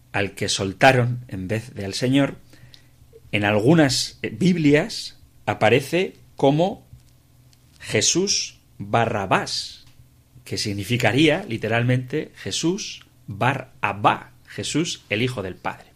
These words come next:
Pero bueno, el caso es que había otro Jesús, como este Barrabás, al que, como repito,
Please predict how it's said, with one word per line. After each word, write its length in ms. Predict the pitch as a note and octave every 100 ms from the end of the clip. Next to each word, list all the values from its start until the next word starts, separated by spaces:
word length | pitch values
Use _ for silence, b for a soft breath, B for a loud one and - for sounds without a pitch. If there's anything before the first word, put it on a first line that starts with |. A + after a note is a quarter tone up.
| _ b b b b
Pero 160 | - A2
bueno, 200 | A2+ A2
el 120 | G#2+
caso 220 | - A#2+
es 120 | C#3+ -
que 300 | - - _ _ _ _ -
había 460 | A#2+ C#3 C3 F#2+ -
otro 360 | - A2+ A2 G#2
Jesús, 520 | - D3+ G#3 G#3 -
como 260 | - E2+ F#2
este 300 | - G2 F#2
Barrabás, 920 | G2 G#2+ G#2+ G2+ G2+ C3+ F#3+ - - b b b
al 180 | - G2
que, 120 | -
como 360 | - F2+ F#2 F2+
repito, 560 | - G2 A2 A#2+ A#2+